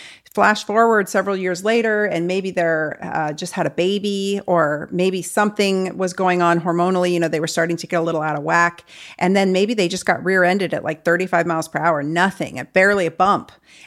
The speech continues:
And boom, they go into this chronic pain syndrome. So that's what I treated clinically my, for, in my world often was this centrally sensitized pain syndrome, right? Their, their immune, or I'm sorry, their nervous system was lit up like a Christmas tree.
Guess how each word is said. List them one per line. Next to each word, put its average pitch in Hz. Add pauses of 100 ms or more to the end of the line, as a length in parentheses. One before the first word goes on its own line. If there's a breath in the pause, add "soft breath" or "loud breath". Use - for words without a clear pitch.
And 180
boom, 220
they 165
go 175
into 180
this 165
chronic 180
pain 262
syndrome. 139
So -
that's 175
what 175
I 175
treated 165
clinically 165
my, 151 (200)
for, -
in 165
my 180
world 170 (100)
often 165
was 151 (540 loud breath)
this 180
centrally 180
sensitized 165
pain 214
syndrome, 147
right? 156
Their, 160
their 165
immune, 196
or 190
I'm 185
sorry, 175
their 170
nervous 208
system 170
was 156
lit 170
up -
like 160
a 170
Christmas 208
tree. 165